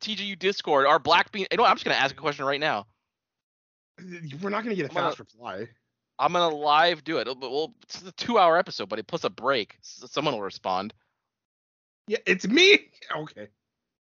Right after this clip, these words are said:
Speaker 2: God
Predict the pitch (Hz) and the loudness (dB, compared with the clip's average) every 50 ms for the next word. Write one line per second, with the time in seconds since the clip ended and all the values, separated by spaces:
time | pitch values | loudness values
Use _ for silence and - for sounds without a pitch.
0 | _ _ _ _ _ _ _ _ _ _ _ _ _ _ _ _ _ _ _ _ | _ _ _ _ _ _ _ _ _ _ _ _ _ _ _ _ _ _ _ _
1 | - 87 82 - _ _ _ _ _ _ _ _ _ _ _ _ _ _ _ _ | -20 -20 -20 -20 _ _ _ _ _ _ _ _ _ _ _ _ _ _ _ _
2 | _ _ _ _ _ 131 143 | _ _ _ _ _ -14 -14